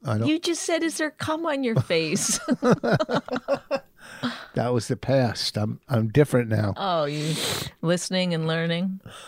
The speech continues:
Speaker 1: Uh, what can we talk about? Come on, there's
Speaker 2: There
Speaker 1: people
Speaker 2: they
Speaker 1: listening.
Speaker 2: are.
Speaker 1: Who? Oh.
Speaker 2: <laughs> Stop hiding them.
Speaker 1: They're not,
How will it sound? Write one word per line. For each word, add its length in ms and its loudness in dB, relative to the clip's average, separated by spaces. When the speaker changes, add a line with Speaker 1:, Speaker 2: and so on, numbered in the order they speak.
Speaker 1:
Uh, 380 8
what 180 0
can 80 0
we 80 4
talk 260 -2
about? 380 0
Come 160 2
on, 140 6
there's 160 6
Speaker 2:
There 140 8
Speaker 1:
people 140 8
Speaker 2:
they 60 10
Speaker 1:
listening. 300 8
Speaker 2:
are. 600 4
Speaker 1:
Who? 300 2
Oh. 220 -2
Speaker 2:
<laughs> 260 0
Stop 380 -2
hiding 540 0
them. 280 -4
Speaker 1:
They're 160 2
not, 220 0